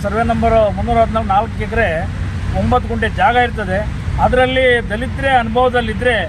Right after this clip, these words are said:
ಕೆಲವು ರಾಧಾಕೃಷ್ಣ ಅನ್ನೋನು ಈ ಪ್ರಜ್ವಲ್ ರೇವಣ್ಣ ಅವರವರ ಬೇನಾಮಿ ಆಸ್ತಿಗಳಲ್ಲಿ ಆಸ್ತಿ ಮಾಡೋಕ್ಕೆ ಹೋಗಿ ಲೂಟಿ ಮಾಡೋಕ್ಕೆ ಹೋಗಿ ದಲಿತರಿಗೆ ಅನ್ಯಾಯ ಮಾಡಿರ್ತಾರೆ. ಈ ವಿಚಾರದಲ್ಲಿ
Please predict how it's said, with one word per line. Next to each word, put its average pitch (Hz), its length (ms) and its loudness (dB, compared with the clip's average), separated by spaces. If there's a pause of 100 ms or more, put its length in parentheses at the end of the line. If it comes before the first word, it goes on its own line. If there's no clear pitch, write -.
(300)
ಕೆಲವು 233 380 2
ರಾಧಾಕೃಷ್ಣ 247 640 2
ಅನ್ನೋನು 240 720 0 (200)
ಈ 202 40 0
ಪ್ರಜ್ವಲ್ 247 480 2
ರೇವಣ್ಣ 247 340 2
ಅವರವರ 226 400 4
ಬೇನಾಮಿ 254 500 2
ಆಸ್ತಿಗಳಲ್ಲಿ 226 600 0 (520)
ಆಸ್ತಿ 240 300 0
ಮಾಡೋಕ್ಕೆ 240 380 0
ಹೋಗಿ 233 220 -2
ಲೂಟಿ 240 260 0
ಮಾಡೋಕ್ಕೆ 233 320 2
ಹೋಗಿ 240 160 0
ದಲಿತರಿಗೆ 208 320 0
ಅನ್ಯಾಯ 240 260 2
ಮಾಡಿರ್ತಾರೆ. 226 500 0 (400)
ಈ 269 40 2
ವಿಚಾರದಲ್ಲಿ 247 680 2